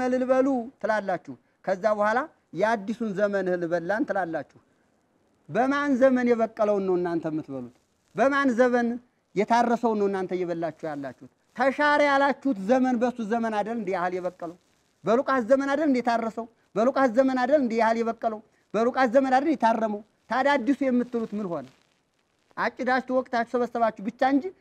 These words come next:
ሌላ ምን አደረጋችሁ? ስለዚህ ተሻረ ብላችሁ በጣላችሁበት ዘመን ያ የመጣ ወይም የታረሰ የተዘጋጀ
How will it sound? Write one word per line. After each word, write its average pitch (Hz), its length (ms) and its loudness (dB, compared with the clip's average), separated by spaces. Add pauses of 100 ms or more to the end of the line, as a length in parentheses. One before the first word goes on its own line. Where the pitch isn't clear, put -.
ሌላ 233 220 0
ምን 220 140 -4
አደረጋችሁ? 175 560 -6 (260)
ስለዚህ 254 340 -2 (200)
ተሻረ 277 520 2
ብላችሁ 262 400 2
በጣላችሁበት 233 800 -2
ዘመን 302 320 2 (300)
ያ 202 120 0 (1900)
የመጣ 226 420 0 (380)
ወይም 220 220 4
የታረሰ 214 460 -2
የተዘጋጀ 180 500 -4